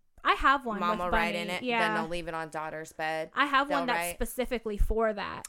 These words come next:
Speaker 2: Yeah,
Speaker 1: And, um,
Speaker 2: yeah.
Speaker 1: we used it for a little while. This was a couple years ago, and then we just stopped.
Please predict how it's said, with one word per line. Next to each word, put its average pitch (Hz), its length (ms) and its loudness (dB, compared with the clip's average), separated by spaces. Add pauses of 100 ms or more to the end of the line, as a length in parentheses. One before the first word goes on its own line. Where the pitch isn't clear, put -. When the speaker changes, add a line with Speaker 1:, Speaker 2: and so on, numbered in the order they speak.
Speaker 2:
Yeah, 185 340 4
Speaker 1:
And, 185 100 -2
um, 202 180 -4
Speaker 2:
yeah. 151 180 0 (560)
Speaker 1:
we 247 220 -6
used 294 340 -2
it - 140 -4
for 285 140 0
a 220 80 2
little 220 280 -4
while. 196 340 -6
This 214 200 -10
was 226 100 -10
a 220 60 -4
couple 214 260 -8
years 196 320 -10
ago, 202 220 -10
and - 100 -12
then 165 100 -14
we 170 140 -12
just 185 180 -14
stopped. - 420 -6